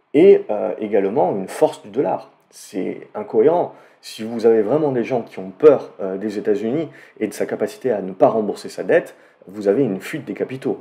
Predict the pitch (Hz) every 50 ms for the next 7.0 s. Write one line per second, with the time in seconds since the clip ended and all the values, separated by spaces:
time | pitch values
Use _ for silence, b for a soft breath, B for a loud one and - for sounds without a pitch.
0 | - - 90 95 110 117 117 - - - 95 95 95 90 90 95 101 107 131 147
1 | 147 143 - - 95 98 147 123 - - 107 95 101 92 92 92 - - _ _
2 | 98 113 113 110 - - - _ - - - 95 95 95 98 113 151 180 175 -
3 | - - 101 98 98 110 107 110 107 104 98 - - _ - 151 147 131 135 -
4 | - - B B B B B - 95 98 95 - - 160 185 196 190 - 92 87
5 | - 135 131 - 139 123 113 120 117 117 117 101 90 - - - 98 98 98 101
6 | 104 101 101 - - - - - 101 - 101 95 85 - 101 143 185 - - B